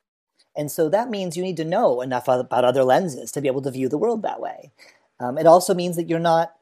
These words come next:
tokenizing one person into telling you what to do, how to behave.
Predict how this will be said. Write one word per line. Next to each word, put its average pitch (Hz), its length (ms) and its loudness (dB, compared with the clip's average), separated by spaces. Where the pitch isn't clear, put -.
tokenizing 156 680 0
one 143 480 -2
person 156 500 -6
into 120 160 -10
telling 143 480 -6
you 127 140 -8
what 127 240 -6
to 131 80 -14
do, 127 560 -10
how 120 220 -8
to 127 100 -12
behave. 131 760 -8